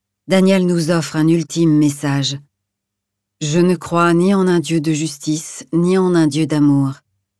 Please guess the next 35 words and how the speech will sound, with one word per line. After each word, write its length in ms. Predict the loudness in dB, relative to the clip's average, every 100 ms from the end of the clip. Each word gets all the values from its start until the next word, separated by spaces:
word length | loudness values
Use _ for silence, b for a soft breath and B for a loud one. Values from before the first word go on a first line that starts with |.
| _
C'est 220 | -8 -6
trop 200 | -2 -2
humain 380 | 0 0 0 0
pour 200 | -4 -8
être 220 | -8 -8
vrai. 320 | -8 -6 -8 -12 _ _ _ _ -4
Quel 180 | 0
manque 200 | 2 2
d'imagination. 840 | 0 0 0 0 -2 -2 -6 -10 -10 _ _ _ _ _ _ _ _ 0
Mais 180 | 2
je 140 | 2 2
ne 140 | 2
crois 200 | 2 -4
pas 240 | -2 -2 -2
pour 200 | -2 -2
autant 500 | -2 -2 0 -2 -6
que 100 | -4
nous 140 | -2 -2
soyons 420 | -2 0 4 4
réductibles 720 | 2 -6 -8 -12 -8 -4 0
à 100 | 0
un 80 | 0
paquet 280 | -4 -6 -6
d'atomes. 580 | -6 -6 -4 -2 -4 -8 _ _ _ _ _ _ _ _ -12
Ce 160 | -4 -2
qui 180 | 2
implique 560 | 0 0 -2 -4 -4 -12
qu'il 220 | -4 -2 0
y 100 | -2
a 100 | 0
autre 300 | -2 -2 -6
chose 400 | -4 -4 -6 -6
que 100 | -4
la 140 | 0
matière. 600 | -2 -2 -6 -4 -6 -8